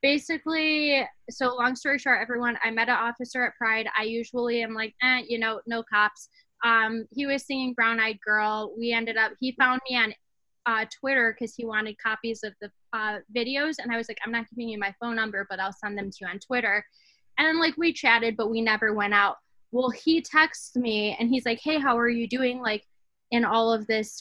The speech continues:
craziness, are you safe?" And I was like, "Yeah, I'm actually in Mich-, Michigan. Like, hope you're well."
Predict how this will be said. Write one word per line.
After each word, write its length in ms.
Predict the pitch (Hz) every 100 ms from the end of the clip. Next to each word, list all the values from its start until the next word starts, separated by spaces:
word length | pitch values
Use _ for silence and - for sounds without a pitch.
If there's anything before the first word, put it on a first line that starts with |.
| -
craziness, 600 | 262 269 262 247 233 226
are 100 | 208
you 140 | 214
safe?" 340 | 220 - 320 311
And 120 | 220
I 60 | 208
was 100 | 208
like, 120 | 208 -
"Yeah, 120 | 269
I'm 180 | 254 226
actually 360 | 202 - 214
in 100 | 202
Mich-, 260 | 220 226 -
Michigan. 580 | 233 233 226 233 214 208
Like, 200 | 202 196 -
hope 140 | 214 208
you're 120 | 202
well." 300 | 185 -